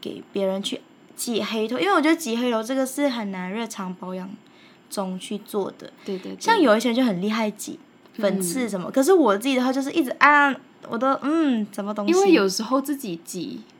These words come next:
Speaker 2: 手法怕可能没有那么，呃，
Speaker 1: 对，而且又脏脏的。
Speaker 2: 专业，嗯，
Speaker 1: 对。
Speaker 2: 对，对，对，所以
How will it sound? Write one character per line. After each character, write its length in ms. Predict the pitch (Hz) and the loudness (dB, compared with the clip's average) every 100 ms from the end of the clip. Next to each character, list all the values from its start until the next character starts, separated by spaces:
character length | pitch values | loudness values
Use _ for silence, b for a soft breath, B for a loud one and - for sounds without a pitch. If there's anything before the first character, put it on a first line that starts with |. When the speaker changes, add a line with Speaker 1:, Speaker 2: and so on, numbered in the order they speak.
| _ | _
Speaker 2:
手 340 | - 214 202 | -2 2 2
法 280 | 277 - - - | 2 0 0 -2
怕 260 | 233 233 | -2 -2
可 180 | 226 214 | -2 -4
能 180 | 175 170 | -4 -2
没 140 | 185 | 0
有 120 | 202 175 | 0 -2
那 120 | 175 | -4
么， 360 | 185 185 180 185 B B _ | -2 -2 -2 -6 B B _
呃， 80 | - | 0
Speaker 1:
对， 240 | 330 330 302 | 6 8 8
而 80 | |
且 160 | 302 294 | 6 4
又 100 | 302 | 2
脏 300 | 302 262 226 | 2 0 0
脏 200 | 214 202 | -2 -4
的。 40 | |
Speaker 2:
专 320 | 196 202 190 190 | -2 0 0 -2
业， 200 | 202 180 - | -2 -4 -4
嗯， 260 | 196 180 | -4 -2
Speaker 1:
对。 0 | |
Speaker 2:
对， 140 | 175 185 | -2 -2
对， 160 | 185 | -2
对， 220 | 180 185 175 | -2 -2 -2
所 160 | 202 | 2
以 120 | 190 | 2